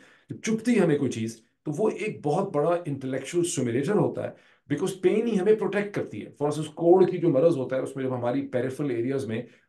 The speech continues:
pain, हमें दर्द नहीं होती, तो फिर हमारे जिस्म के टुकड़े, अ, जिस चीज़ को भी रखते हैं, जैसे इसको table पे रखते हैं, तो उसमें जख्म होता रहता है और क्योंकि हमें pain नहीं हो रही होती।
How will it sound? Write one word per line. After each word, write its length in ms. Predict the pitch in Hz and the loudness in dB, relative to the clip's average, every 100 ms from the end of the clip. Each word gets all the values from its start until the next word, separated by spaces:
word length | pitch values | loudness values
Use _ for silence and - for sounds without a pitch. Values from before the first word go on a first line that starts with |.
| _ - | _ -2
pain, 320 | 147 156 113 | 2 2 0
हमें 200 | 123 120 | -4 0
दर्द 280 | 123 143 147 | 2 4 4
नहीं 200 | 170 180 | 4 2
होती, 240 | 123 131 | 0 -2
तो 100 | 127 | -6
फिर 120 | 139 | -6
हमारे 240 | 117 117 120 | -6 -4 -6
जिस्म 280 | 147 131 | -8 -10
के 100 | 123 | -8
टुकड़े, 420 | 117 107 120 127 127 _ _ _ 135 107 - | -8 -8 -4 -4 -6 _ _ _ -18 -16 -12
अ, 80 | |
जिस 260 | 120 147 - | -4 -4 -2
चीज़ 160 | 156 156 | -6 -4
को 100 | 143 | -6
भी 80 | |
रखते 260 | 123 233 139 | -6 -6 -4
हैं, 120 | 120 | -4
जैसे 180 | 113 127 | -6 -12
इसको 200 | 113 123 | -12 -6
table 260 | 117 117 139 | -4 -2 -2
पे 120 | 123 | -2
रखते 200 | 110 - | -4 -8
हैं, 140 | - - _ - | -12 -18 _ -10
तो 80 | |
उसमें 260 | 160 - 151 | -10 -4 -4
जख्म 260 | 123 - 147 | -2 -2 -2
होता 240 | 120 135 | -2 -2
रहता 220 | 131 127 | -2 -2
है 180 | 147 - _ _ _ - | -6 -8 _ _ _ -2
और 320 | 127 - - - - | 0 0 -8 -14 -12
क्योंकि 180 | 117 | -6
हमें 220 | 120 117 113 | -4 -4 -2
pain 200 | 117 143 | 0 2
नहीं 140 | 156 | 2
हो 100 | 147 | 2
रही 80 | 143 | 0
होती। 260 | 123 - | -4 -10